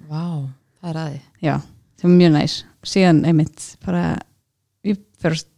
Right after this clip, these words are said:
Speaker 2: þú veist, fæ fyrsta verk og síðan kemur annar og ég eitthvað, ok, þetta er að malla í gang og Bóel fyrir bara leikskólann klukkan átta. <laughs> Þetta,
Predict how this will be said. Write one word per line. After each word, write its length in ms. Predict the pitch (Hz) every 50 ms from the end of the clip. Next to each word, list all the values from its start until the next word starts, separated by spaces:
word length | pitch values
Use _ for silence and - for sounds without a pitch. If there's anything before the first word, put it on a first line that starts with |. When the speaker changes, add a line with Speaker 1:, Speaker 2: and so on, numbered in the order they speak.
| _ _ -
Speaker 2:
þú 180 | - - 170
veist, 220 | 156 - - - - - -
fæ 60 | 202 185 -
fyrsta 320 | - 208 - - - 170
verk 400 | 170 208 233 233 233 - - -
og 80 | 202 185
síðan 160 | 190 190 190 175
kemur 160 | 175 170 190 208
annar 320 | 214 208 208 208 208 202
og 100 | 185 180
ég 60 | 175 175
eitthvað, 240 | 175 - 180 190
ok, 140 | 190 - 214 214 214 208 208
þetta 220 | 196 202 - 190
er 40 | 196 202
að 80 | 196 - _ - 202
malla 240 | 196 190 202 208 196
í 60 | 202
gang 400 | 208 220 233 233 226 - - 175
og 160 | 185 185 208 214 - _ _ _ _ -
Bóel 220 | 220 214 208 185
fyrir 140 | 175 165 147 -
bara 80 | 156 170
leikskólann 360 | 190 220 220 - - 190 175 170
klukkan 180 | 185 180 170 180
átta. 360 | 196 208 202 - - - 202 196 214 202 170 131 - - - -
<laughs> 300 | - 262 285 254 240 -
Þetta, 300 | - 233 214 214 214 254